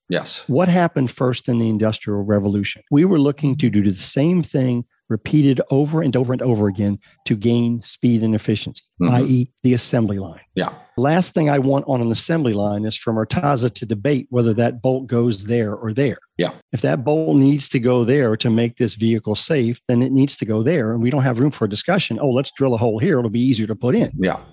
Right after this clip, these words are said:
Speaker 1: Yeah.
Speaker 2: That has perpetuated the forty-hour to forty-eight-hour kinds of work week. All of that came from the Industrial Revolution and trying to be productive.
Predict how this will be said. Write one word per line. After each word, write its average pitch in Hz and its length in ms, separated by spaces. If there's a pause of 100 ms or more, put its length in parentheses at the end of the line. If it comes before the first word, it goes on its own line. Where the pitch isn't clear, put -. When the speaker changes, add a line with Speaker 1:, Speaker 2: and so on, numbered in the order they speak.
(280)
Speaker 1:
Yeah. 82 200 (320)
Speaker 2:
That 202 220
has 233 160
perpetuated - 800 (200)
the 147 100
forty-hour 165 720
to 147 140
forty-eight-hour 151 800
kinds 156 320
of 139 80
work 190 320
week. 107 200 (100)
All 165 260
of 185 100
that 226 300
came 135 380
from 104 400 (340)
the 143 100
Industrial 123 520
Revolution 110 680
and 110 140
trying 113 380
to 135 100
be 107 180
productive. 165 460